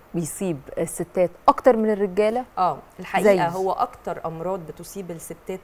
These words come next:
Speaker 2: أكتر من الرجالة هي الأمراض الأكثر شيوعا عامة، اللي هي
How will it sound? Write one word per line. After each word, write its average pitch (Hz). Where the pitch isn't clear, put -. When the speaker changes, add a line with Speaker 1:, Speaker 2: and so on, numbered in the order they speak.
Speaker 2:
أكتر -
من 165
الرجالة 156
هي 233
الأمراض 185
الأكثر 202
شيوعا 202
عامة، 156
اللي 165
هي 165